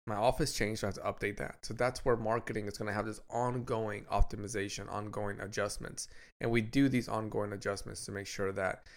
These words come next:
we are structured and organized in a manner that connects to that target client and then funneling individuals in. So keep that in mind. All right, the first one that I wanna share with you is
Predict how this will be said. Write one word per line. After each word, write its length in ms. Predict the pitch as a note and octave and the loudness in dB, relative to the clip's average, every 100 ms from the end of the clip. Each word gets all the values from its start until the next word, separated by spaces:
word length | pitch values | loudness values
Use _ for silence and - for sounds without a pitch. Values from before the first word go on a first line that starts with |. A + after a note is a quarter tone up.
| - - | -16 2
we 180 | G#2+ G2+ | 2 4
are 440 | G2+ G2+ G2 G2+ - - - | 4 4 4 0 -4 -14 -8
structured 580 | - - A#2 - A#2 G#2+ | -4 4 4 4 0 0
and 120 | - | -2
organized 560 | G#2 G2+ G#2 G2 G2 | -2 -2 -2 -4 -4
in 60 | G#2 | -6
a 60 | G2 | -4
manner 500 | F#2+ F#2+ F#2+ G2+ - - _ - | -4 -2 -2 -4 -8 -20 _ -2
that 220 | G2 - | -2 0
connects 440 | A2+ G#2+ G2 - | -2 0 -2 -4
to 440 | - - G2+ G2 G#2 - - - _ _ - | -8 -4 -2 -2 -6 -10 -14 -18 _ _ -2
that 280 | G#2 - - | 0 2 6
target 580 | - G2+ G2 - - - - - | 8 8 6 -2 -8 -8 -8 -10
client 500 | - A#2+ D#3 F3+ - | 0 2 2 -2 -6
and 100 | G#2+ | -6
then 120 | F#2+ F#2 | -6 -6
funneling 540 | - G#2+ G#2+ G#2 G2+ | -2 2 2 0 -2
individuals 600 | F2+ F2+ F#2 - G2 - | -4 -4 -4 -6 -8 -8
in. 200 | A2 B2 - - - _ _ _ _ _ - _ _ _ - - - - | -10 -2 -2 -2 -8 _ _ _ _ _ -20 _ _ _ -20 -20 -20 -8
So 80 | - | -2
keep 180 | D#3 D3 | 0 4
that 140 | C3 | 4
in 80 | A2 | 2
mind. 340 | G2 A2+ - - _ _ _ - | -4 -4 -8 -12 _ _ _ -2
All 80 | - | -2
right, 120 | - | 0
the 80 | - | -2
first 280 | E3+ E3+ E3+ | 0 6 6
one 80 | C#3+ | 6
that 80 | |
I 40 | A#2+ | 4
wanna 180 | A2 G2+ | 2 0
share 200 | - G#2 | 0 0
with 120 | G2+ | 0
you 120 | G2 | -4
is 460 | G2 G2+ G2 - | -2 -2 -2 -8